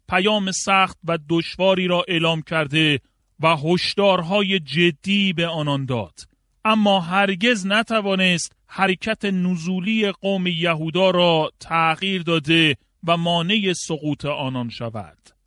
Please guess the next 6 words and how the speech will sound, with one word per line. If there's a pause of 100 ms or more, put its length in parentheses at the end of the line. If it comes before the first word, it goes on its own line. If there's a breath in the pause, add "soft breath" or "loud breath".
(100)
او
شاهد
نابودی
شهر
اورشلیم
بود